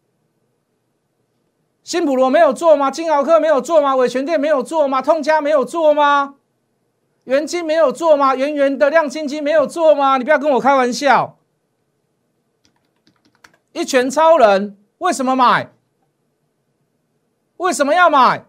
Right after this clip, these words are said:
十几块开始买，又创新高了啊！我看好今年的半导体，半导体我还是持续看好。三六八零的嘉登，来，各位，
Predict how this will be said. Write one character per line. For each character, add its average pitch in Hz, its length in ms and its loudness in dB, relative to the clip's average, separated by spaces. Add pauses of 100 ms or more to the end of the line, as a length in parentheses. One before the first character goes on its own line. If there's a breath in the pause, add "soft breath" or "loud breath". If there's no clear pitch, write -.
(800)
十 - 260 -8
几 285 160 -8
块 330 180 2
开 311 180 4
始 302 120 -8
买， 247 380 -2 (1700)
又 302 140 -6
创 277 180 0
新 254 180 -6
高 240 220 2
了 226 140 4
啊！ 208 340 2 (3000)
我 233 180 0
看 320 180 2
好 254 140 2
今 311 140 -10
年 294 120 -2
的 262 120 -2
半 285 200 0
导 254 140 0
体， 247 120 -4
半 302 180 0
导 294 120 0
体 262 120 -4
我 240 100 2
还 254 100 2
是 285 120 -6
持 254 120 -8
续 285 160 -8
看 277 240 0
好。 190 460 -2
三 311 240 -4
六 330 160 4
八 302 160 0
零 277 140 -2
的 262 80 -4
嘉 277 240 0
登， 269 260 -2
来， 240 140 0
各 285 220 4
位， 262 280 4